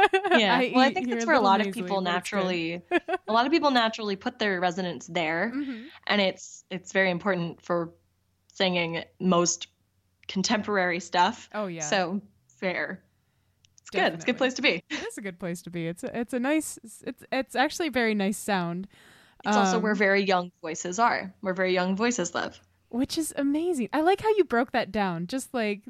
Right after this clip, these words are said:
Speaker 2: talking about the larynx and then going up.
Speaker 1: <laughs>
Speaker 2: It just,
Speaker 1: Thank you.
Speaker 2: I, I love it. It's so, um, physiological and mechanical in a way, but it's just
Speaker 1: We,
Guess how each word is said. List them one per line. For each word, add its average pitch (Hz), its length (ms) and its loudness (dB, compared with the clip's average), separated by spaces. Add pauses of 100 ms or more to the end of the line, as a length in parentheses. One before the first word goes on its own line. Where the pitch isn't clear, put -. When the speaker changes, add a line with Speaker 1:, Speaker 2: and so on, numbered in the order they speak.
Speaker 2:
talking 254 280 -2
about 240 160 -2
the 226 80 -4
larynx 190 420 -4
and 208 80 -6
then 196 100 -6
going 190 300 -4
up. 175 220 -6
Speaker 1:
<laughs> 247 140 -6 (380)
Speaker 2:
It 220 220 2
just, 294 60 -2
Speaker 1:
Thank - 260 0
you. 240 80 2
Speaker 2:
I, 269 220 4
I 240 140 2
love 262 280 2
it. 196 160 0
It's 226 180 -6
so, 262 580 2
um, 208 580 0 (400)
physiological 247 720 2
and 202 120 2
mechanical 208 600 -2
in 180 80 -2
a 180 60 -2
way, 175 200 -2
but 170 220 -6
it's 190 160 -6
just 233 240 -2
Speaker 1:
We, 254 60 -6